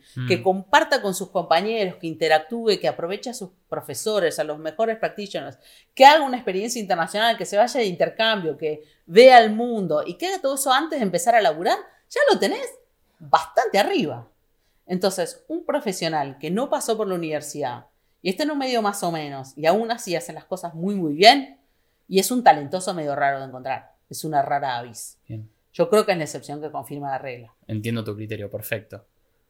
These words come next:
Speaker 1: Bien.
Speaker 2: Hay
Speaker 1: Bueno.
Speaker 2: una con-, hay, viste, como que se apilan las cosas.
Speaker 1: No, no, obvio, es un conjunto de, de cosas, totalmente.
Speaker 2: Sí.
Speaker 1: ¿Y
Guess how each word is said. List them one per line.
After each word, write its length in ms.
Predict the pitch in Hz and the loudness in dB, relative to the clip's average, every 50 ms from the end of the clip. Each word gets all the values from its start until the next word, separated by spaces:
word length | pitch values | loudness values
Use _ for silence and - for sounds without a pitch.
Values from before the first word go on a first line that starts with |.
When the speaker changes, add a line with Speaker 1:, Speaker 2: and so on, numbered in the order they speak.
| _ _ - | _ _ -6
Speaker 1:
Bien. 260 | 113 107 101 101 - _ _ - - _ _ _ - | -6 -6 -6 -6 -10 _ _ -20 -20 _ _ _ 4
Speaker 2:
Hay 160 | - 226 302 | 6 6 6
Speaker 1:
Bueno. 80 | 285 233 | 6 2
Speaker 2:
una 100 | - - | 0 0
con-, 260 | 165 156 151 147 151 160 - | -6 -6 -6 -6 -10 -6 -4
hay, 140 | - 202 - - _ | -4 -6 -6 -12 _
viste, 540 | 180 170 160 185 180 - 262 240 202 - - | -18 -16 -14 -12 -6 2 2 2 2 2 -2
como 220 | - 165 160 151 | -4 -4 -4 -4
que 100 | - - | -6 -6
se 100 | - 180 | -2 -2
apilan 560 | 156 151 - - 226 220 202 160 135 123 123 | -2 -2 -2 -6 -6 -4 -4 -4 -4 -6 -8
las 120 | 117 - _ | -14 -16 _
cosas. 260 | - 127 113 - - | -14 -14 -12 -6 0
Speaker 1:
No, 240 | 185 233 254 240 226 | 4 6 8 8 8
no, 180 | 226 226 208 | 6 4 4
obvio, 180 | 196 175 139 127 | 4 4 4 2
es 280 | 160 160 - - - - | 0 0 -2 -6 -8 -12
un 120 | 117 113 107 | -12 -12 -12
conjunto 560 | - 98 101 101 - 123 120 120 113 117 113 | -10 -12 -14 -12 -10 -8 -8 -4 -2 0 0
de, 180 | 104 101 98 98 | 0 -2 -6 -10
de 140 | 104 104 110 | -14 -10 -4
cosas, 340 | - 131 113 - - 101 | 0 0 0 0 -4 -10
totalmente. 600 | - 117 101 131 127 127 123 113 110 107 101 98 | -8 -2 2 2 4 4 4 2 0 -2 -4 -6
Speaker 2:
Sí. 60 | 101 _ _ _ _ _ _ _ _ - | -10 _ _ _ _ _ _ _ _ 0
Speaker 1:
¿Y 320 | - 170 170 160 - - | 2 2 2 2 -2 -8